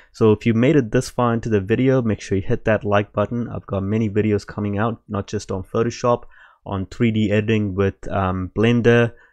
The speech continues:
Illustrator tutorials, character designs, design principles. I've got many videos planned. So make sure you, uh, you subscribe and hit the notification bell so you'll be notified when I upload those videos.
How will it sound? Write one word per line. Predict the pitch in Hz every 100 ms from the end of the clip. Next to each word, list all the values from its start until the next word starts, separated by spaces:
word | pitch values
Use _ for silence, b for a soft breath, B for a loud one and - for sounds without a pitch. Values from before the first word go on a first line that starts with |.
| b -
Illustrator | 123 - - 113 107
tutorials, | - 104 120 113 110 107 -
character | - 117 117 113
designs, | 107 104 107 107 107 104 - 110
design | 104 104 98 92
principles. | - 120 - - 110 110 -
I've | -
got | 101
many | 98 110 127 107
videos | 107 104 92 -
planned. | - 104 160 - b b
So | - 101
make | 98 -
sure | - 113
you, | 110 117 110
uh, | 98 95
you | 104 101
subscribe | - 95 - - 127 131 -
and | 98
hit | - -
the | 123
notification | 110 107 113 - 98 - 98
bell | 95 98
so | -
you'll | 95 95
be | 107 95
notified | 98 - - 101 95 - b b -
when | 95
I | 92
upload | 98 - 98 92
those | 104 -
videos. | 104 85 -